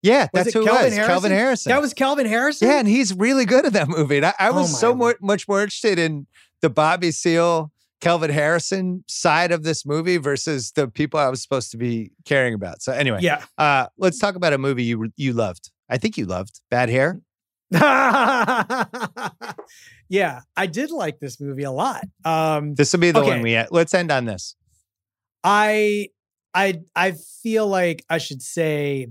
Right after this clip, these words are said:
Speaker 2: that, um, it,
Speaker 1: It's on
Speaker 2: okay.
Speaker 1: Hulu, by the way, if you
Speaker 2: It's,
Speaker 1: wanna check it out.
Speaker 2: it's on Hulu. Here, the plot is,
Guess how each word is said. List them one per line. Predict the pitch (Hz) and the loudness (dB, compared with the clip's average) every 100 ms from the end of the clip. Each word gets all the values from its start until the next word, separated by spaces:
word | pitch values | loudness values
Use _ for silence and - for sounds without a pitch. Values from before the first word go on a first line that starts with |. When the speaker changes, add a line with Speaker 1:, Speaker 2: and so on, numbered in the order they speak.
| 117 | -6
Speaker 2:
that, | 139 135 127 - _ _ _ - | -6 -4 -8 -14 _ _ _ -4
um, | 151 143 139 131 - _ - | 0 0 -2 -6 -10 _ -4
it, | 135 | -2
Speaker 1:
It's | 151 | 2
on | 156 | 2
Speaker 2:
okay. | 143 | 4
Speaker 1:
Hulu, | 160 147 120 104 | 4 6 2 0
by | 117 | 0
the | 113 | 2
way, | 110 104 | 2 2
if | - | 0
you | 110 | 0
Speaker 2:
It's, | |
Speaker 1:
wanna | 107 98 | 0 -2
check | - 107 107 | -2 -2 0
it | |
out. | 98 | -2
Speaker 2:
it's | - | 2
on | 202 208 | 2 2
Hulu. | 185 165 160 156 151 151 _ | 2 2 2 2 0 -4 _
Here, | - 202 208 | -8 -2 -2
the | 165 180 | 0 -6
plot | - 220 208 - | 0 2 2 0
is, | 151 | -10